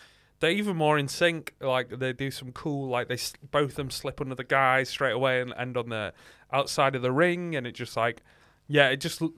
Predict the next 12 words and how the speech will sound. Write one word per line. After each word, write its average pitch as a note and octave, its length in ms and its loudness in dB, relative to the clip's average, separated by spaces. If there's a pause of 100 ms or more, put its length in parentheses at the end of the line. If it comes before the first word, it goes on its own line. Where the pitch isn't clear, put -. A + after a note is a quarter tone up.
(140)
works D3 520 2
so D#3 240 2
well. B2+ 340 4
They're C3 100 4
so, F#3+ 220 4
they're D3 220 0
just E3 240 -10
great. B2+ 380 2 (340)
It's B2 100 -10
just - 220 -8
great B2+ 240 0
matchup. A#2+ 460 -8